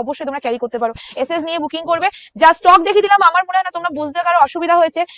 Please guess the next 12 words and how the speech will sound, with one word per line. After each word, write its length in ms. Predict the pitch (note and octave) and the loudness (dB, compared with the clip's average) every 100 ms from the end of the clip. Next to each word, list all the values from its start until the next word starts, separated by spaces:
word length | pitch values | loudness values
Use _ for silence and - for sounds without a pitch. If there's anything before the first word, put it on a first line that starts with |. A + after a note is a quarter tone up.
| - | -10
যে 80 | D#4 - | -8 -2
কতগুলো 720 | D4 C#4+ F#4+ D#4+ A#3 C#4+ D4+ F4 D#4+ | -2 -2 -6 -6 -8 -6 -4 -4 -6
নিয়ে 160 | C#4 D#4 | -10 -8
আজকে 120 | D#4+ D#4 | -8 -6
তোমাদের 180 | D4 D4 | -4 -4
কাছে 100 | D4+ B3 | -6 -6
ভিডিও 160 | B3 C#4 | -4 -4
করতে 140 | C4 B3+ | -4 -4
বসেছি। 200 | C4 F#4 - - - | -4 -6 -8 -6 0
এবার 160 | C4+ G4 G4+ | 2 2 2
বলবো 180 | G#4 B4 D#5 _ _ _ _ A3+ | 2 0 -4 _ _ _ _ -10
বুকিংটা 340 | C#4+ G4 G#4 | -10 -8 -8